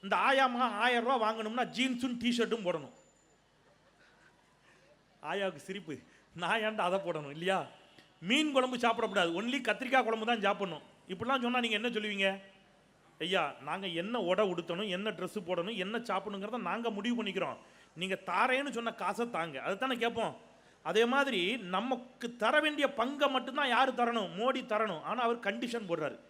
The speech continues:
அந்த கண்டிஷன் என்ன தெரியுமா? நம்ம பிள்ளைங்க, உங்க வீட்டுல இருக்கக்கூடிய உங்க பிள்ளைங்க, உங்க பேரன் பேத்திங்க தலையில மண்ணள்ளி போடுற கண்டிஷன்.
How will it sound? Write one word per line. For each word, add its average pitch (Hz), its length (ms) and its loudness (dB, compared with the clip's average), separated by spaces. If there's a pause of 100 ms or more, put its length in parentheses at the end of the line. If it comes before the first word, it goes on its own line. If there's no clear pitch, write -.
(340)
அந்த 170 220 -4
கண்டிஷன் 254 400 0
என்ன 240 200 0
தெரியுமா? 196 480 0 (640)
நம்ம 180 260 -8
பிள்ளைங்க, 226 280 -4
உங்க 190 200 -4
வீட்டுல 233 260 -4
இருக்கக்கூடிய 190 260 -4
உங்க 180 300 -4
பிள்ளைங்க, 202 420 -2
உங்க 190 220 -4
பேரன் 220 540 -2
பேத்திங்க 185 500 -6
தலையில 220 380 -4
மண்ணள்ளி 214 520 -4
போடுற 190 340 -6
கண்டிஷன். 170 440 -10